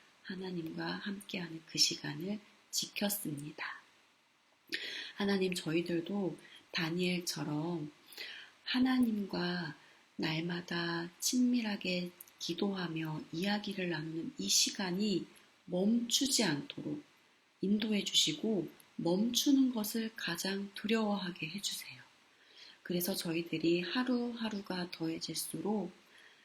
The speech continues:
하나님을 의지하는 그 마음과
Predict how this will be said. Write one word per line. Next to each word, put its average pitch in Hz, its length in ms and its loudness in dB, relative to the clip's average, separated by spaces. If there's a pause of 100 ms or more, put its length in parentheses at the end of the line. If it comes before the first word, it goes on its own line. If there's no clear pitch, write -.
(160)
하나님을 214 760 0
의지하는 175 680 0
그 - 160 -6
마음과 147 760 -4